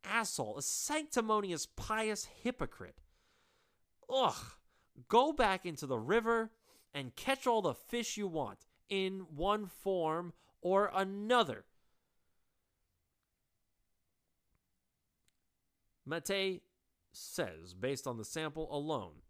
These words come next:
"Dare I say that your coverage of Trump Russia very much amounts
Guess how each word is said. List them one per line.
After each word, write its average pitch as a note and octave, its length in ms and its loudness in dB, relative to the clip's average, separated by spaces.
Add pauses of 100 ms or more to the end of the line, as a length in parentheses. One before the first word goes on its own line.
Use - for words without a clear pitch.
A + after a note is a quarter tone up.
(140)
"Dare A#3+ 260 4
I A3 180 4
say F3 360 -2
that C3+ 320 -6
your G#3 180 4
coverage F3+ 520 -2
of A2 160 -6
Trump G3+ 320 -4
Russia D#3 340 -2
very D#3+ 340 0
much F#3 240 -4
amounts E3 520 -6